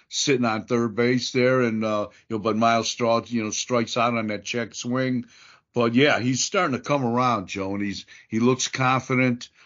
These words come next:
uh, and they need something like that from the bottom of that lineup. You know, they need a guy that just doesn't hit singles. They, they need some, uh, a little bit of pop there,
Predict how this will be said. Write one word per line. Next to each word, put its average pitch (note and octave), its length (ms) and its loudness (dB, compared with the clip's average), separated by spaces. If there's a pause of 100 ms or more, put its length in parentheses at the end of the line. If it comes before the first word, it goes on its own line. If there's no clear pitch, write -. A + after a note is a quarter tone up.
(220)
uh, G#2 500 0
and A2+ 180 -2
they C3+ 140 4
need C#3 260 4
something A#2+ 340 -6
like G#2+ 260 -8
that A2 300 -6
from G#2 280 -6
the G2+ 80 -6
bottom A2 380 -2
of G2+ 100 -4
that G#2 180 -4
lineup. G#2+ 600 -2 (380)
You G#2 80 -4
know, G#2+ 80 0
they A2 120 4
need B2 180 4
a B2 60 0
guy B2 300 2
that A#2+ 200 0
just - 320 -4
doesn't A#2+ 320 0
hit B2 160 0
singles. G2 520 -4
They, G2 160 -4 (380)
they A2 120 0
need A#2+ 180 4
some, A#2+ 320 0
uh, A2+ 260 2
a A#2 100 -2
little A#2+ 200 2
bit A#2+ 180 2
of A2+ 120 -4
pop C3 400 0
there, C3 360 -2